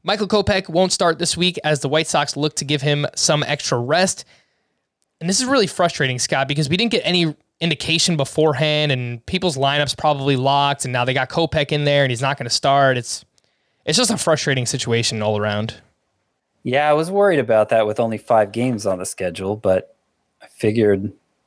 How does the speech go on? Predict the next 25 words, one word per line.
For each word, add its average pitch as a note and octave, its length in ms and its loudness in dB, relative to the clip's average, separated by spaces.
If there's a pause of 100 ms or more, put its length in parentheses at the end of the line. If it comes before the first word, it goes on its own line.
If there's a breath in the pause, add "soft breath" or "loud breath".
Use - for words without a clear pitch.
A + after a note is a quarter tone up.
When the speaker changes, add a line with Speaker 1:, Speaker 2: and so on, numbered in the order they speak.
(400)
Speaker 2:
there G#2+ 140 0
was G2 100 0
enough G#2 320 2
rest A2+ 480 0
built G#2+ 300 0
in B2 240 4
there G2 260 2
that G#2 140 -2
they'd G#2 160 0
wanna G2+ 240 0
just - 400 -8 (140)
have - 260 -8
Kopech A2+ 400 0
start. A2+ 380 2
So G2 340 -6 (420 loud breath)
the B2+ 80 -2
one D3+ 200 2
league D#3 160 2
where C#3+ 120 4
I C#3 80 4
have B2 220 2
him, A#2 120 0
I G#2+ 100 4
started G2 360 2
him. F#2 200 -8